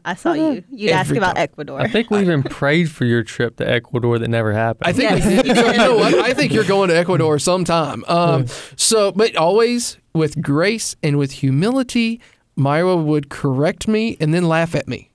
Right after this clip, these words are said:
Speaker 2: So,
Speaker 1: <laughs>
Speaker 2: uh, which she still does. Um,
Speaker 1: You
Speaker 2: but
Speaker 1: make it so
Speaker 2: Myra, so
Speaker 1: easy.
Speaker 2: first off, we appreciate you being here.
Speaker 1: Oh, I'm glad to be here.
Speaker 2: So, uh, tell us a little bit. What did you do while you, or yeah, what did you do while you were in Honduras?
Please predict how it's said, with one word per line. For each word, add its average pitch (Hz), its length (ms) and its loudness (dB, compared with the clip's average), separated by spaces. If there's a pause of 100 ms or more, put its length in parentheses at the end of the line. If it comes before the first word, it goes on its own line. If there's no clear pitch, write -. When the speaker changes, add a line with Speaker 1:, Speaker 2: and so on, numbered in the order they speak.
(160)
Speaker 2:
So, 156 480 2 (200)
Speaker 1:
<laughs> - 200 -6
Speaker 2:
uh, 156 320 0
which 175 200 -2
she - 160 0
still 247 380 0
does. 120 500 -2
Um, 160 500 0 (720)
Speaker 1:
You 151 60 2
Speaker 2:
but 190 60 2
Speaker 1:
make - 140 0
it - 20 2
so 196 60 2
Speaker 2:
Myra, 233 220 2
so 240 120 2
Speaker 1:
easy. 180 100 -4
Speaker 2:
first 302 220 -2
off, 175 180 0 (340)
we 220 120 2
appreciate 175 380 -2
you 151 40 0
being 135 200 -2
here. 135 240 -4 (340)
Speaker 1:
Oh, 302 100 2
I'm 311 100 2
glad 262 220 0
to 262 60 -4
be 285 100 -4
here. 285 220 -6 (340)
Speaker 2:
So, 247 220 2
uh, - 60 -8 (160)
tell 233 200 2
us 240 120 0
a 226 40 0
little 208 140 2
bit. 180 180 0
What 180 160 0
did 233 120 -2
you 220 100 0
do 160 320 0
while 151 300 0
you, 156 180 0
or 170 160 0 (180)
yeah, 160 140 0
what 156 160 -2
did 190 100 -6
you 208 60 -2
do 175 160 0
while 156 100 2
you 147 120 0
were 143 60 0
in 139 100 0
Honduras? 131 500 -6